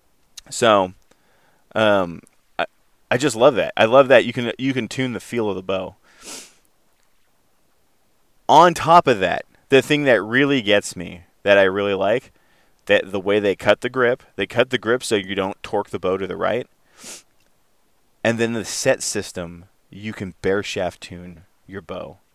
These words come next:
That is fucking bananas to me. It, on, on, I love the Matthews line of bows, right?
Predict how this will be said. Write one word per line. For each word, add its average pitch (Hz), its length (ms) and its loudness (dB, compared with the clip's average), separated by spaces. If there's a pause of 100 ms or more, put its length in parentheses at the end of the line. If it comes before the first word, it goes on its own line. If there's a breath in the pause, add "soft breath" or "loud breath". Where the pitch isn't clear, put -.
(1080)
That 104 340 2
is 95 180 -8
fucking 95 360 -6
bananas 85 440 -12
to 87 100 -20
me. - 260 -20 (140)
It, 120 260 0
on, 110 440 4 (180)
on, 113 220 2
I 107 160 4
love 123 320 6
the 120 100 0
Matthews 101 480 -2
line 92 200 -4
of 90 100 -10
bows, 87 300 -4
right? 90 260 -2